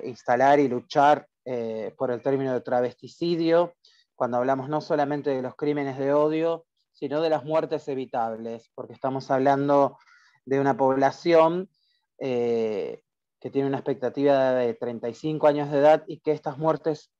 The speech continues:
son evitables, siempre son evitables, ¿no? La responsabilidad es de los estados y de toda la sociedad.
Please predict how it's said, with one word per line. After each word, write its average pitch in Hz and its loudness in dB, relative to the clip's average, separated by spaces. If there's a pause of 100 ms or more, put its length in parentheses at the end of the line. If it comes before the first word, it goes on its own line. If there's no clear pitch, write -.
(120)
son 170 -4
evitables, 110 -8 (160)
siempre 135 0
son 113 -6
evitables, 104 -6
¿no? 156 0 (280)
La 117 2
responsabilidad 123 4 (320)
es 117 -6
de 123 -2
los 120 -2
estados 147 4 (260)
y 135 -2
de 120 0
toda 151 4
la 120 2
sociedad. 110 -6